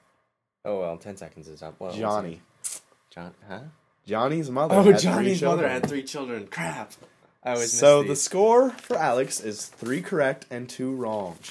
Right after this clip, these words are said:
Speaker 1: Okay.
Speaker 2: Not a bad score. Not a bad score. You passed.
Speaker 1: I passed. With flying colors.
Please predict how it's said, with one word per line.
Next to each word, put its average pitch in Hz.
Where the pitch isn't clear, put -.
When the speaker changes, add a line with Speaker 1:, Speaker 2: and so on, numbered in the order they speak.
Speaker 1:
Okay. -
Speaker 2:
Not 190
a 226
bad 196
score. 113
Not 196
a 196
bad 190
score. 127
You 151
passed. 110
Speaker 1:
I -
passed. -
With 98
flying 98
colors. 101